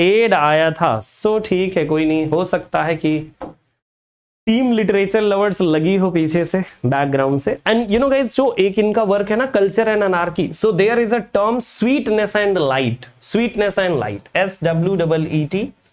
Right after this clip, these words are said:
sweetness and light, sweetness and light, करेक्ट ना? Sweetness and light। और this is the term he derived from Swift,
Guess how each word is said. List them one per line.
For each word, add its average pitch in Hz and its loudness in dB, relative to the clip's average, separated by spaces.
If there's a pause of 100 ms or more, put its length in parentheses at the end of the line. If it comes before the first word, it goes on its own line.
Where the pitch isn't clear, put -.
(420)
sweetness 214 -2 (300)
and 214 0 (100)
light, 165 -2 (2500)
sweetness 226 -2
and 175 0
light, 131 0 (420)
करेक्ट 220 -2
ना? 254 0
Sweetness 190 -2
and 185 2
light। 110 -2 (760)
और 185 2
this 175 2
is 302 2
the 254 0
term 240 0
he 175 -2
derived 196 0
from 220 -2
Swift, 190 -2